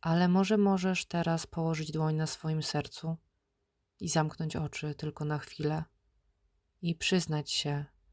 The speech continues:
przed samą, przed samym sobą: „Tak,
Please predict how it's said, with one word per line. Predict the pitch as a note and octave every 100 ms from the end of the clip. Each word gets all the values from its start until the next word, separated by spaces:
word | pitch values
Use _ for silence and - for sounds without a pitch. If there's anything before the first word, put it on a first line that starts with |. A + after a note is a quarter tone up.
| _ _ -
przed | - D#3 D3+
samą, | - D#3+ D#3 D3+ D3+ D3+ D#3 -
przed | - D3+ -
samym | - D#3 D#3 D#3
sobą: | D#3 - D3 C#3+ D3 C#3+ _ _ _ _ _ _ _ _ _ _ _ _ -
„Tak, | E3+ C#3+ - -